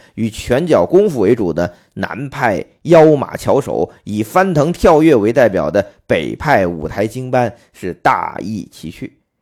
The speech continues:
再结合祖国山川名胜实景拍摄，别是一番视觉奇观。对看了七八年几百部打打南派北派的观众来说，这《少林寺》更具刺激啊！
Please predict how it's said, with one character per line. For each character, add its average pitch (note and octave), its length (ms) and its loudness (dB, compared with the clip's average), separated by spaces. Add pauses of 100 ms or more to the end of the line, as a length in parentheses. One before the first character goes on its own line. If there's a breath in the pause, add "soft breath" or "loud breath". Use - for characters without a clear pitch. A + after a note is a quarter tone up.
(320)
再 G3+ 220 2
结 D#3 280 -2
合 E3 280 2
祖 A2 320 -4
国 B2+ 240 4
山 G#3 340 0
川 F#3+ 160 4
名 D3+ 260 -4
胜 D3+ 220 -2
实 - 180 -6
景 C3+ 160 -6
拍 B2+ 200 -4
摄， C3+ 200 -8 (360 soft breath)
别 A2+ 280 4
是 B2 160 -4
一 F2 160 -6
番 E2+ 400 -6 (220)
视 G2 320 -12
觉 - 220 -14
奇 - 180 -20
观。 - 160 -20 (760)
对 F#2+ 140 -8
看 A2 380 -4
了 F2 160 -4
七 G#2 200 -8
八 A2+ 200 -2
年 G#2 260 -4
几 A2+ 160 -6
百 E2 240 -4
部 G#2+ 220 -8
打 G2+ 240 -10
打 F2+ 180 -4
南 F2+ 240 -8
派 A2+ 220 0
北 C#2+ 160 -8
派 G#2+ 260 -4
的 D#2 100 -8
观 G2+ 220 -4
众 G2 140 -6
来 E2 120 -4
说， A2 320 -2 (540 soft breath)
这 G#2 140 -6
《少 A2 220 0
林 G2+ 140 -4
寺》 F#2 520 -10 (260)
更 G#2+ 300 -6
具 F2 180 -8
刺 E2 300 -12
激 - 200 -20
啊！ - 80 -20